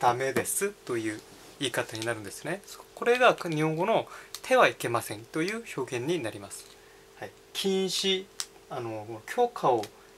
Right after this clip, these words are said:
えー、認めない、エヌジーの表現になるんですね。はい。皆さん、大丈夫でしょうか？これが今日の文型になります。はい。教科の文型なんですね。じゃあ、では早速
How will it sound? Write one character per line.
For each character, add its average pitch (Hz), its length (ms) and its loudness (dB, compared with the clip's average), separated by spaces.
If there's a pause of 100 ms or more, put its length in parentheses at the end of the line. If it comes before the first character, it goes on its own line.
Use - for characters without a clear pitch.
(200)
え 110 720 -8 (1080)
ー、 135 120 -8
認 175 140 -2
め 170 120 4
な 165 140 4
い、 120 100 -4 (180)
エ 143 120 0
ヌ 147 140 2
ジ 160 160 4
ー - 20 6
の 123 60 0
表 110 300 -4
現 107 80 -6
に 107 60 -6
な 110 120 -4
る 107 80 -8
ん 101 40 -12
で 98 80 -14
す - 140 -10
ね。 190 100 -2 (280)
は 107 80 -4
い。 - 60 -6 (920)
皆 214 120 -2
さ 175 100 -4
ん、 127 40 -2
大 135 160 8
丈 127 80 0
夫 113 80 -8
で 110 100 -2
し - 80 -6
ょ 107 40 -10
う 101 60 -12
か？ - 140 -6 (120)
こ - 120 0
れ 180 160 6
が 208 160 8 (200)
今 160 240 4
日 143 40 -4
の 214 200 2 (140)
文 123 260 -2
型 120 160 -4 (260)
に 220 220 -8
な 120 80 -4
り 107 100 -6
ま - 100 -12
す。 - 160 -16 (180)
は - 40 -14
い。 - 40 -18 (200)
教 262 200 0
科 - 160 -4
の 127 80 -2
文 113 180 -4
型 113 260 -4
な 113 80 -4
ん 107 60 -10
で 98 100 -14
す - 120 -10
ね。 220 160 -4 (1600)
じ - 80 -4
ゃ 180 200 6
あ、 - 60 -14
で 196 100 0
は 170 120 2
早 143 160 -2
速 151 480 -4